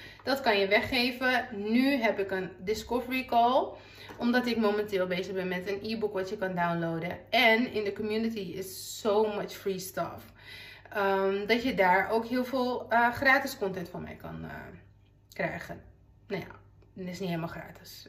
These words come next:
Ik lieg. Want je moet wel betalen voor de community. Maar goed, de waarde die erin zit, mag je er zelf aan geven. Maar goed.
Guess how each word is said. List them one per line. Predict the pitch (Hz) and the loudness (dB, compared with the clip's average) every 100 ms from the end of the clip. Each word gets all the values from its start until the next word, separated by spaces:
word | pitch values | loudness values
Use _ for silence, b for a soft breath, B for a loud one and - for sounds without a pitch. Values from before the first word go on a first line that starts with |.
| - | -20
Ik | - 165 | -18 -14
lieg. | 160 - - - | -14 -16 -20 -12
Want | 185 180 185 - | -8 -6 -8 -10
je | 185 | -6
moet | 185 185 | -6 -2
wel | 190 226 | 2 2
betalen | 240 262 320 311 | 2 0 2 2
voor | 294 | 0
de | 254 | -2
community. | 240 208 202 208 226 | -2 -2 -2 -4 0
Maar | 233 | 0
goed, | 247 269 - - - - b b b | 2 -4 -6 -16 -20 -20 b b b
de | - 233 | 2 6
waarde | 233 240 269 | 10 10 8
die | 240 240 | 6 6
erin | 233 247 | 6 4
zit, | 254 226 233 - | 2 0 0 -6
mag | 208 220 | -6 -2
je | |
er | 214 | -2
zelf | 208 180 | 0 -2
aan | 190 | -2
geven. | 170 170 220 | -6 -8 -2
Maar | 233 | 0
goed. | 214 | 0